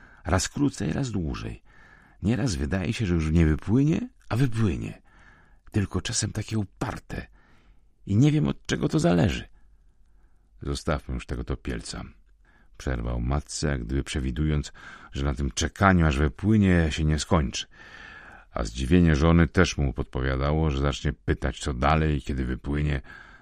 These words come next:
„Ja wychodzę. A ty jak chcesz”. „Nie, nie, już idziemy. Potem mi pani powie. Zapiszę sobie”. Po ich wyjściu matka nie wiedziała, w co ręce włożyć, tak była przejęta tym płaszczem, tą kawą.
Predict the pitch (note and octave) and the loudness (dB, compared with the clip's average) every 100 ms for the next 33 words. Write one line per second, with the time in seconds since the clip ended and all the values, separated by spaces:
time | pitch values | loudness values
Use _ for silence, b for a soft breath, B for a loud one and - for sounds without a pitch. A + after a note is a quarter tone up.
0 | B B D2 C#2+ C#2 C2+ A1+ G#1 - _ | B B 4 4 2 -2 -4 -8 -14 _
1 | _ B B B B - - G#2+ - - | _ B B B B -6 -4 -4 -6 -12
2 | - - _ _ _ B B B G2+ F#2 | -12 -14 _ _ _ B B B 4 6
3 | D#2 D2 F#2+ E2+ F2 D2 B1+ B1 - b | 6 6 4 2 0 2 0 -2 -8 b
4 | b A2+ G#2+ D#2 C#2+ D2 C2 C2 - B1+ | b 4 4 4 4 2 0 -2 -2 -4
5 | A#1+ - E2+ G2+ - F2+ - C2 - A#1 | -6 -4 2 2 2 -2 -2 -6 -6 -8
6 | G#1+ - - - - - - - - - | -12 -18 -20 -20 -20 -20 -20 -20 -20 -20
7 | - - _ - - - _ _ - B1+ | -20 -20 _ -20 -20 -20 _ _ -6 -4
8 | A#1+ D#2 F#2+ - E2+ E2 E2+ E2 - E2 | 0 2 2 0 2 4 4 2 2 2
9 | D#2 C#2+ G2 G2 D#2+ - F#2+ A2+ F#2 D#2 | 4 4 2 2 0 0 2 4 2 0
10 | B1 D#2 D2 C#2+ D#2+ C2+ D2 - E2 E2 | 0 0 -2 -4 -4 -2 -2 -2 0 2
11 | F2+ D#2+ - D#2 - E2+ D#2+ - C2 C#2+ | 0 0 -2 -2 0 -2 -2 -4 -4 -4
12 | - D#2 D2+ B1+ | -4 -2 -2 -4